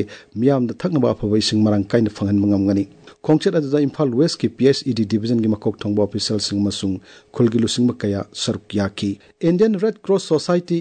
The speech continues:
ꯏꯝꯐꯥꯜ ꯏꯁ ꯗꯤꯁꯇ꯭ꯔꯤꯛ ꯕ꯭ꯔꯥꯟꯆꯀꯤ ꯑꯦꯝꯕꯨꯂꯦꯟꯁ ꯑꯅꯤ ꯉꯁꯤꯗꯒꯤ ꯁꯔꯚꯤꯁ ꯇꯧꯕ ꯍꯧꯈ꯭ꯔꯦ꯫ ꯏꯝꯐꯥꯜ ꯏꯁꯀꯤ ꯄꯣꯔꯣꯝꯄꯥꯠꯇ ꯂꯩꯕ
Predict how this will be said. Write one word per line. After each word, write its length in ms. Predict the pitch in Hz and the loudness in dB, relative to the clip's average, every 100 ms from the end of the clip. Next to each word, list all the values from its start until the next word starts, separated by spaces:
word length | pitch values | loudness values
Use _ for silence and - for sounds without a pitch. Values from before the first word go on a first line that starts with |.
| - | -2
ꯏꯝꯐꯥꯜ 360 | 131 - 143 131 | -6 -2 -2 0
ꯏꯁ 180 | 180 - | -4 -8
ꯗꯤꯁꯇ꯭ꯔꯤꯛ 420 | 104 127 - 127 98 | 0 0 0 -6 -4
ꯕ꯭ꯔꯥꯟꯆꯀꯤ 420 | 123 123 120 - - | -2 0 -2 -6 -4
ꯑꯦꯝꯕꯨꯂꯦꯟꯁ 520 | 127 117 117 113 120 | -2 0 0 0 0
ꯑꯅꯤ 120 | 123 139 | 0 -2
ꯉꯁꯤꯗꯒꯤ 460 | 120 - 113 98 92 - - | -4 0 0 0 -4 -8 -14
ꯁꯔꯚꯤꯁ 500 | - - 123 131 - | -6 -2 -2 -4 -6
ꯇꯧꯕ 220 | - 113 104 | -2 -2 0
ꯍꯧꯈ꯭ꯔꯦ꯫ 320 | 107 - 120 143 - - - - | -4 -2 -4 -4 -10 -20 -14 -6
ꯏꯝꯐꯥꯜ 300 | 113 - 120 147 | -4 0 -2 -2
ꯏꯁꯀꯤ 220 | - - | -4 -4
ꯄꯣꯔꯣꯝꯄꯥꯠꯇ 560 | - 120 110 117 101 | -2 -2 0 -4 -2
ꯂꯩꯕ 340 | 104 104 98 | -2 0 0